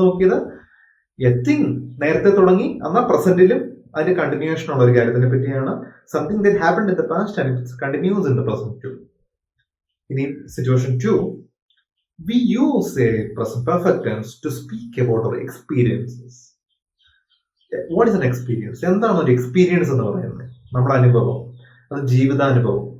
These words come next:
ഒരു അനുഭവത്തിനെ പറ്റി നമുക്ക് നേരത്തെ നമ്മൾ കണ്ടറിഞ്ഞ് തൊട്ടറിഞ്ഞ ഒരു അനുഭവത്തിനെ പറ്റി, അങ്ങനത്തെ കാര്യങ്ങളെ പറ്റി നമുക്ക് പറയാം ഒരു പ്രസന്റ് പെർഫെക്റ്റ് ടെൻസിൽ. I have seen Lucifer at ബാഹുബലി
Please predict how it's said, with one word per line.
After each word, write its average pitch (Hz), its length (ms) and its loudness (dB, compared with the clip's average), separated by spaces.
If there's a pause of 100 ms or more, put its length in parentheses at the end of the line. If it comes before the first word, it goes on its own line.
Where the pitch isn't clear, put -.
(480)
ഒരു 175 160 4
അനുഭവത്തിനെ 190 560 4
പറ്റി 123 220 4
നമുക്ക് 127 280 -2
നേരത്തെ 151 380 -2
നമ്മൾ 147 140 -4 (140)
കണ്ടറിഞ്ഞ് 143 560 0
തൊട്ടറിഞ്ഞ 139 460 0
ഒരു 123 120 0
അനുഭവത്തിനെ 131 500 2
പറ്റി, - 200 -2 (120)
അങ്ങനത്തെ 180 300 2 (100)
കാര്യങ്ങളെ 131 360 2
പറ്റി 120 200 0
നമുക്ക് 117 240 -4
പറയാം 101 280 -2 (340)
ഒരു 123 140 0
പ്രസന്റ് 123 320 -2
പെർഫെക്റ്റ് 123 320 -2
ടെൻസിൽ. 123 280 2 (1700)
I 262 40 4 (140)
have 220 160 4 (140)
seen 190 240 0 (580)
Lucifer 202 520 0 (760)
at 120 200 0 (920)
ബാഹുബലി 147 540 4